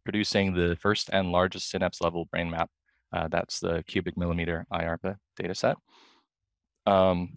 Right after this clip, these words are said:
and, uh, that, that, I think, is the largest data set to date. Um, and, um, finally, we, we also, um, uh, produced some of the first E Ms that are regularly used by grade school classes to inspire future scientists.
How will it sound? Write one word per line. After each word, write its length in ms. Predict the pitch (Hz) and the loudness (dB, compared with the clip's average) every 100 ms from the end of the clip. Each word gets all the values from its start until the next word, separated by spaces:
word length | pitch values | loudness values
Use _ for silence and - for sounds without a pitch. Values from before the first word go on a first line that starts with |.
| - | -6
and, 340 | 95 92 87 87 | 0 2 0 0
uh, 160 | 85 | 0
that, 180 | 82 104 - | 2 2 4
that, 160 | 107 107 | 2 2
I 100 | 95 | -2
think, 240 | - 185 | 0 2
is 100 | 139 | 2
the 60 | 120 | 2
largest 420 | 117 117 - - | 0 0 -4 -4
data 140 | 101 | -4
set 180 | 95 98 | -2 -4
to 80 | - | -6
date. 240 | 92 82 - _ _ _ _ _ _ - - | -8 -8 -12 _ _ _ _ _ _ -20 -6
Um, 400 | 92 87 85 85 | -4 -2 -2 0
and, 320 | 92 92 90 | 2 2 0
um, 320 | 85 85 85 - _ _ | -2 -2 -4 -8 _ _
finally, 360 | - 98 95 92 | 0 4 4 2
we, 220 | 98 90 - | 0 -2 -4
we 180 | 92 92 | -6 -4
also, 520 | - 92 - 87 85 _ _ | 0 0 2 0 0 _ _
um, 480 | 95 87 82 82 80 _ - | -4 -2 -2 -4 -10 _ -8
uh, 100 | 90 | -8
produced 240 | - 87 | -6 -4
some 100 | - | -2
of 60 | 87 | -4
the 80 | 80 _ - | -6 _ -2
first 300 | 90 - 107 | -2 -2 0
E 100 | 87 | 0
Ms 120 | 87 | 2
that 100 | 82 | 0
are 40 | |
regularly 420 | 82 82 82 80 | 0 0 -2 -2
used 240 | 82 82 - | -4 -6 -8
by 160 | - - | -10 -8
grade 180 | - - | -6 -6
school 160 | - - | -6 -12
classes 400 | - - - - | -12 -10 -12 -10
to 160 | 90 - - | -10 -10 -10
inspire 380 | 92 - 82 80 | -10 -2 0 0
future 360 | - - - - | -4 -8 -8 -8
scientists. 440 | - 82 - - | -6 -4 -6 -12